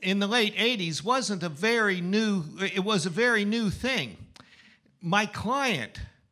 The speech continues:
had gone into Jamesway. Remember them up on, uh, eighty-three, Valley Green Mall? They're now out of business because of people like my client.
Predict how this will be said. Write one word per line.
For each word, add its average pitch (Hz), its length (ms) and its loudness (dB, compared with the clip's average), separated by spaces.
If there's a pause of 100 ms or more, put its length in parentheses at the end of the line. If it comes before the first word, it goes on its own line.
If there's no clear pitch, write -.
(280)
had 190 400 0
gone 220 260 2
into 190 180 0
Jamesway. 143 680 -2
Remember 180 420 -4
them 208 380 -4
up 170 240 -4
on, 175 280 -4
uh, 160 360 -2
eighty-three, 185 800 -2 (360)
Valley 165 360 0
Green 180 320 -4
Mall? 180 440 -2
They're 127 140 -4
now 143 360 0
out 131 180 0
of 117 100 -6
business 135 300 -4
because 131 380 -6
of 113 80 -12
people 120 220 -6
like 120 200 -6
my 110 160 -8
client. 123 400 -6